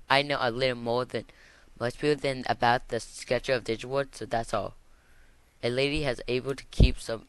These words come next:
secrets. But if, if you lose your way, come and see me. I should be happy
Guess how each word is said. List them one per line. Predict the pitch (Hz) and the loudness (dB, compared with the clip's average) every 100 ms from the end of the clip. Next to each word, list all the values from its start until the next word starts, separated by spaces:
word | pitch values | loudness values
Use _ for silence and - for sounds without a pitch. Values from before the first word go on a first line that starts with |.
| - | -18
secrets. | - 110 - 98 - - - - - _ _ - _ _ _ _ _ _ _ _ - | -6 -6 -4 -10 -10 -18 -20 -20 -20 _ _ -20 _ _ _ _ _ _ _ _ 4
But | 123 - | 4 4
if, | 127 - - - - | -6 -6 -12 -20 -4
if | 127 - | -4 -4
you | 123 123 135 - | -14 -8 -8 -10
lose | 131 135 147 147 | -8 -2 -2 -2
your | 147 | -2
way, | 131 131 139 151 - | 6 6 6 2 -10
come | - 139 143 - - | -2 -2 -2 -14 -14
and | 120 120 | -12 -12
see | - - - 131 | -16 -10 -6 -6
me. | 135 139 139 | -4 -6 -4
I | - | -2
should | 123 - 120 | -2 -4 -6
be | 120 | -2
happy | 123 123 131 131 | 4 4 2 -10